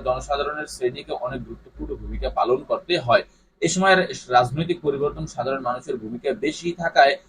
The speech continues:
এ ধরনের পরিবর্তন তাদের অবস্থান ও ভূমিকার উপর গুরুত্বপূর্ণ প্রভাব ফেলে। এই হচ্ছে তোমাদের শখ। তোমরা যদি এতগুলো তথ্য অন্তর্ভুক্ত করতে না পারো, তোমরা এখানে সারসংক্ষেপ অন্তর্ভুক্ত করে দেবা তোমাদের শখে।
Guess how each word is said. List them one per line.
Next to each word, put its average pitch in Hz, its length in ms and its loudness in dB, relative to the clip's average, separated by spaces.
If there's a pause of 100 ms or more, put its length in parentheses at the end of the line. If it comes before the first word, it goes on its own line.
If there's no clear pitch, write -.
(200)
এ 127 60 4
ধরনের 156 320 0
পরিবর্তন 147 420 -2
তাদের 131 300 0
অবস্থান 123 340 -6
ও 120 80 0
ভূমিকার 131 480 6 (680)
উপর 147 340 4
গুরুত্বপূর্ণ 151 640 -2
প্রভাব 123 400 6 (180)
ফেলে। 117 240 -2 (420)
এই 135 160 6
হচ্ছে 131 240 -2
তোমাদের 131 320 -4
শখ। - 240 2 (100)
তোমরা 135 240 0
যদি 139 200 -4 (100)
এতগুলো 190 380 4
তথ্য - 340 0 (200)
অন্তর্ভুক্ত - 420 -12
করতে 180 220 0
না 180 120 6
পারো, 185 180 6 (320)
তোমরা 143 240 8 (120)
এখানে 151 220 2 (140)
সারসংক্ষেপ 165 600 4 (600)
অন্তর্ভুক্ত 151 520 0
করে 117 180 -2
দেবা 156 140 8 (280)
তোমাদের 117 320 0
শখে। - 280 2